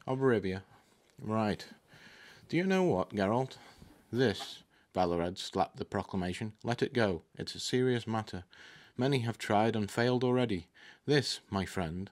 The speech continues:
is not the same as roughing up a couple of scoundrels." "I know.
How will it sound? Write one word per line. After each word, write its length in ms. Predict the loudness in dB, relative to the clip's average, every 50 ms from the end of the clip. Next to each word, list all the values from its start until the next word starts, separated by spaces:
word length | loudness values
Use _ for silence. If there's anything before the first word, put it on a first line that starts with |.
| _ -8
is 140 | -8 -6 -4
not 180 | -4 -6 -4
the 80 | -6 -6
same 380 | -6 -2 -2 -2 0 0 -2
as 180 | -2 -4 -4 -2
roughing 320 | -4 -4 -2 -2 -2 -2
up 120 | -2 -2 -4
a 80 | -4
couple 300 | -4 -4 -6 -4 -2 -2
of 100 | -4 -4
scoundrels." 720 | -4 -6 -4 -4 -2 -2 -4 -4 -6 -6 -6 -6 -8 -10 -16 _ _ _ _ _ _ _ -20 -20 -20 -20 -20 -20 -20 -20 -20 -20 _ _ _ -4
"I 100 | -2 0
know. 300 | 2 2 2 2 2 0